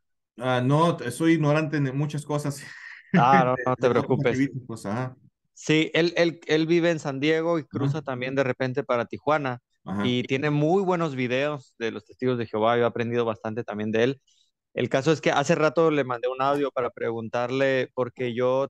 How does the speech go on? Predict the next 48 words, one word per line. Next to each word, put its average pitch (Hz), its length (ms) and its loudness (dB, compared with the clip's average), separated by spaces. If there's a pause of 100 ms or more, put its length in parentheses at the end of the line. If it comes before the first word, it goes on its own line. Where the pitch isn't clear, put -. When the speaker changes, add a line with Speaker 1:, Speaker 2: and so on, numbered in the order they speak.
Speaker 2:
tengo 143 320 -4
planeado 135 640 -4 (320)
ir 143 160 0
a 147 80 -2
la 131 160 -4
casa 131 280 -4
Betzarim. 127 600 -4 (500)
Yo 135 140 -2
tengo 156 240 -2
la 151 100 2
bendición 135 560 -2
que 151 100 -6
estoy 147 220 -2
aquí 143 220 -6
cerquita. 151 500 -6 (280)
Speaker 1:
Oh, 123 360 2
Speaker 2:
Eh, 113 40 0
Speaker 1:
yeah. 113 260 -4 (400)
Speaker 2:
hace 147 240 2
tiempo 175 400 4
chequé 147 380 0
yo 160 200 4
en, 160 180 0
en 127 140 -6
el, 117 240 -8
en 120 160 -4
el 117 220 -4
Google 151 320 4
Maps 196 340 0 (400)
y, 127 200 0
y 139 40 4
estaba 131 360 2
como 127 200 -2
a 113 60 0
media 123 320 0
hora. 123 260 -2 (320)
O 123 60 -6
sea, 117 80 0
y 117 40 0
Speaker 1:
Ajá. 123 80 0
Speaker 2:
yo 120 100 -2
tengo, 123 500 -4
yo 117 140 -6
tengo 131 200 -6
entrada 127 320 -2
rápida, 127 480 -2
entonces 113 260 -12
no. 120 180 -10